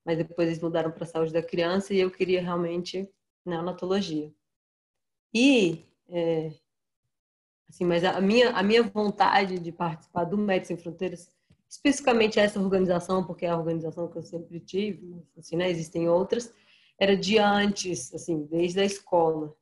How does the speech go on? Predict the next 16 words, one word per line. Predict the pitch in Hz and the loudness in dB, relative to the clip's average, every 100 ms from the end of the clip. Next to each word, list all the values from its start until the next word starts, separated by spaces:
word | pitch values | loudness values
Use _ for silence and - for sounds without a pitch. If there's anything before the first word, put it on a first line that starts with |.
| _ | _
Então, | 170 175 | -8 -4
até | 180 226 | 0 2
antes | 247 240 233 | 4 4 2
de | 208 | -2
fazer | - 185 185 | -2 0 2
a | |
minha | 175 | 0
residência, | 165 170 165 160 175 190 185 | 0 -4 -6 -4 -2 -2 -4
eu | |
me | 180 | -6
certifiquei | - 175 - - 208 - 170 175 190 - _ _ _ _ | -8 -10 -12 -10 -10 -4 -2 0 -2 -8 _ _ _ _
de | 170 | -4
que | 190 | 0
essa | 180 196 | 0 2
área | 202 185 170 170 190 220 240 - _ _ _ _ _ _ _ _ _ | 2 4 4 2 2 -2 -4 -12 _ _ _ _ _ _ _ _ _
poderia | - 185 185 185 190 196 202 | -2 2 2 4 4 2 0